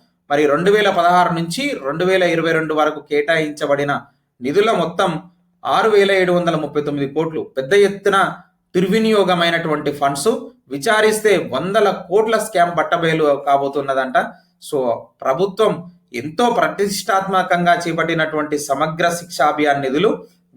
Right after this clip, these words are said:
గత ప్రభుత్వ హయాంలో పక్కదారి పట్టాయంట. So ఇంత పెద్ద ఫా-, మరి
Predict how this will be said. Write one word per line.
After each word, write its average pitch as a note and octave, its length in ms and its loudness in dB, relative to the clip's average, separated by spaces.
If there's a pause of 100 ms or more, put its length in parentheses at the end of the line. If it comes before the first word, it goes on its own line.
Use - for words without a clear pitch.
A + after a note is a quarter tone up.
గత D#3 160 0
ప్రభుత్వ F3 600 0 (160)
హయాంలో E3+ 640 0 (220)
పక్కదారి G3 400 2
పట్టాయంట. D#3+ 540 0
So A#3+ 380 -4
ఇంత C#3+ 240 -6
పెద్ద D#3 160 0
ఫా-, C3 480 -2 (500)
మరి C#3 380 2